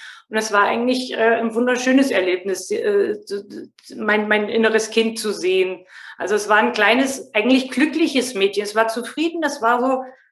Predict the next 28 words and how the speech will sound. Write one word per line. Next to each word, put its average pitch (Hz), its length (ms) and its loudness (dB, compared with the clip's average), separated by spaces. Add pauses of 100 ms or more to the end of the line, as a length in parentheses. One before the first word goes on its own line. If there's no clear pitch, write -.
(220)
wo 233 80 -2
man 226 120 -2
gedacht 240 300 0
hat, 240 160 2
ja, 285 280 4
und 262 100 -2
dann 247 280 -4 (300)
zwischendrin 269 560 -4
kamen 262 240 2
dann 254 180 0
halt 247 160 -2
auch 247 140 0
mal 247 140 0
Situationen, 240 680 -2
wo 214 100 -6
sie 208 140 0
dann 190 160 -2
traurig 285 640 2
war, 277 500 4
wo 226 300 -10
man 233 120 0
dann 226 240 -4
gesagt 226 300 -2
hat, 226 160 -2 (960)
wo 208 160 -4
kommt 214 260 2
das 185 240 0
her? 330 420 0